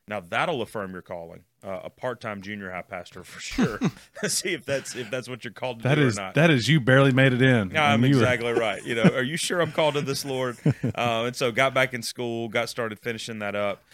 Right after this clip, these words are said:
Speaker 1: Um, I was, uh, I was discipled by a guy named Jason Holmes, who was our student pastor for a little season there
Speaker 2: Yeah.
Speaker 1: at Broadmoor. Uh, my family moved from Ridgecrest, uh, just family things, uh, back my sophomore year of high school, and we, we,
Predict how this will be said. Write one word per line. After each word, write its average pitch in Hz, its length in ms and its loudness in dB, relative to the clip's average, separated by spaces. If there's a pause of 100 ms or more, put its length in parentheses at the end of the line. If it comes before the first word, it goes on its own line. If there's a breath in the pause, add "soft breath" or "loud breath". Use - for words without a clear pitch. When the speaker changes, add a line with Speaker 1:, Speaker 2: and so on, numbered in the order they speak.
(220 soft breath)
Speaker 1:
Um, 104 480 -4
I 110 140 -2
was, 127 260 -2
uh, 107 180 0
I 113 80 -2
was 117 160 -6
discipled 117 420 -6
by 104 140 0
a 104 40 -2
guy 107 100 0
named 101 220 -4
Jason 110 400 -6
Holmes, 98 500 -10
who 107 140 -10
was 98 280 -10
our 110 160 -6
student 107 380 -12
pastor 98 360 -10
for 104 180 -12
a 98 40 -8
little 95 160 -12
season 98 380 -14
there 92 300 -6
Speaker 2:
Yeah. 95 80 -6
Speaker 1:
at 90 100 -10
Broadmoor. 95 640 -6 (360)
Uh, 98 360 -2
my 120 160 -4
family 120 340 -2
moved 113 300 -4
from 113 320 -6
Ridgecrest, 104 840 -8
uh, 101 160 -6
just 98 280 -14 (480)
family 113 420 -6
things, 101 680 -8
uh, 95 260 -6
back 101 340 -6
my 104 140 -10
sophomore 107 440 -10
year 107 140 -6
of 98 60 -10
high 101 120 -10
school, - 380 -18
and 95 180 -12
we, 98 280 -8
we, 95 280 -12